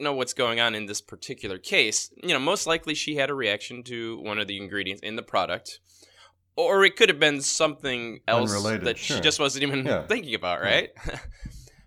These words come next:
Speaker 1: But the damage that stories like these can do to brands just seems incredible to me, and on some level, it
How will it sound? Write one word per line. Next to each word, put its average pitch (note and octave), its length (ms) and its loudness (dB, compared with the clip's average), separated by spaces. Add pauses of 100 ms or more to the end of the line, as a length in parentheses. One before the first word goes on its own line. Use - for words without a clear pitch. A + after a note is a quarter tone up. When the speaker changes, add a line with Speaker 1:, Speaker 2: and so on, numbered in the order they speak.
(120)
Speaker 1:
But - 180 0
the A3+ 80 0
damage E4 340 4
that - 140 0
stories A3 480 -2
like A#2 160 0
these B2 180 -4
can A2+ 140 -12
do C3+ 160 -6
to A#2+ 80 -6
brands B2 560 -4
just B2+ 160 -6
seems D3+ 340 -6
incredible D#3+ 560 -6
to - 140 -12
me, F2+ 180 -6
and C3 240 0
on C3 140 -2
some G3+ 260 -4
level, B2 300 0
it G#2+ 180 -8